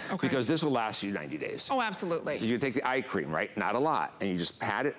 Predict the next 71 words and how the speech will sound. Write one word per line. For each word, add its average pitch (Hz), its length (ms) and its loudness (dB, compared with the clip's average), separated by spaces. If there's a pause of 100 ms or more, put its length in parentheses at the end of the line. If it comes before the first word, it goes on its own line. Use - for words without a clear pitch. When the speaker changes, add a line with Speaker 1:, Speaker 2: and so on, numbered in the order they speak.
Speaker 2:
over 147 320 4
the 110 100 0
serum 95 400 0
day 98 240 -2
and 107 80 -2
night. 110 160 -4 (380)
If 123 100 0
I'm 175 220 2
really 127 240 4
feeling, 127 540 0
like, 110 260 -4
bad, 107 420 0 (140)
uh, - 60 2
like, 92 160 2 (160)
you 104 80 2
know, 87 120 2
I'm 87 100 0
tired 98 360 2
out, 90 240 2
like, 92 100 0
after 87 160 -2
these 82 140 0
shows, 92 300 0 (260)
I 117 80 2
would 135 160 2
put 139 120 4
it 107 100 0
down 101 140 2
on 98 60 0
my 87 120 2
cheek - 400 0
where 82 80 -2
the 78 60 -4
crow's 110 300 0
feet 113 200 0
live 107 180 2
too, 107 200 2
above 101 280 2
the 110 60 2
brow, 95 460 2
and 98 100 0
I 95 60 2
would 85 120 0
put - 120 -2
the - 60 -4
cream 107 460 0
in - 120 2 (100)
between 92 260 -2
the 87 100 -2
eyebrows 82 440 0
as 82 80 -4
well. 82 160 -2 (300)
Now, 131 120 2
I 147 80 2
just 240 160 2
did 185 120 4
the 123 60 0
one 101 200 0
eye, 98 260 -2 (260)
and - 40 -2
I 123 80 2
want 160 180 2
you 160 80 4
to - 40 2
see 147 100 2
something. 104 340 0
Is - 100 -6
there 104 100 -2 (200)
no 110 160 2
makeup? 101 500 0
Okay, 98 200 -2